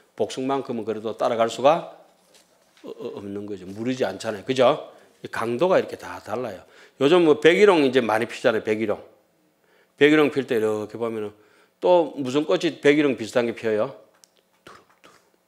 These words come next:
와, 정확하게 알고 계시-, <laughs> 그 두릅이나 백일홍이나 색깔이 달라서 그래서 뭐 저래서 그렇지, 그죠?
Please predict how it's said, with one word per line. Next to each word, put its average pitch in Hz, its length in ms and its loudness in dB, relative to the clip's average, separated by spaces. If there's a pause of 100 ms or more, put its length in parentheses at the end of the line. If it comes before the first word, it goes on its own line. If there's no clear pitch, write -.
(880)
와, - 580 -8
정확하게 104 480 -12
알고 92 180 -18
계시-, - 320 -10
<laughs> - 1800 -14
그 - 260 -2
두릅이나 156 960 4
백일홍이나 151 640 6
색깔이 196 500 4
달라서 139 520 2
그래서 127 320 2
뭐 127 480 -4
저래서 135 320 2
그렇지, 117 280 -4
그죠? 123 440 2